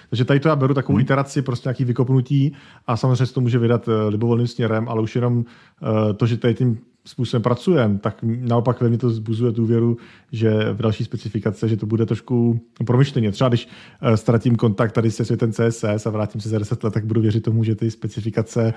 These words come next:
Speaker 1: eh,
Speaker 2: <laughs>
Speaker 1: jsou promyšlený pořád a vyzkoušený.
Speaker 2: Jo, jo. Jo, eh, já si myslím, to, to s tebou souhlasím. Myslím si, že jsme tentokrát opravdu blízko tomu, aby se to povedlo.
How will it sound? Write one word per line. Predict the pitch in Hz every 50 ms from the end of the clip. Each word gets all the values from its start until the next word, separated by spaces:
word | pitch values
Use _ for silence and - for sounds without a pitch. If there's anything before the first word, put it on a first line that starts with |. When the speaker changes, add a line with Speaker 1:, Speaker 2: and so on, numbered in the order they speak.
| - - - - - _ - -
Speaker 1:
eh, | 127 113 110 107 107 107 107 107 110 104 107 - - - _ - -
Speaker 2:
<laughs> | - - - - 127 123 190 -
Speaker 1:
jsou | - 151
promyšlený | 131 - 135 131 135 135 - 127 113 104
pořád | - 101 101 101 104 - - _ _ _ _ _ _ _ _ _ _ _ -
a | 120
vyzkoušený. | 113 104 - 123 107 - 113 -
Speaker 2:
Jo, | 90 98 113
jo. | 104 87 104 - - _ _ _ _ _ - - - - _ _ _ _ _ _ _
Jo, | - 98 101 110 -
eh, | - 104 107 113 110 - -
já | 113 110 110
si | - - 151
myslím, | 156 151 - 156 147
to, | - - - 127
to | - - 123
s |
tebou | - 135 143 147
souhlasím. | 147 143 120 131 143 143 - 117 101
Myslím | 101 101 - 110 110
si, | - - 113
že | 113 117
jsme | 117 117 120 117 117 113
tentokrát | 113 - 113 113 - 117 113 - 113 113 113
opravdu | 113 113 117 113 110 117 123
blízko | 123 117 113 107 104 - - - 110 110
tomu, | 110 110 107 110 110 107
aby | 107 104 107
se | - -
to | - - 110
povedlo. | 107 113 104 107 107 101 104 107 104 107 107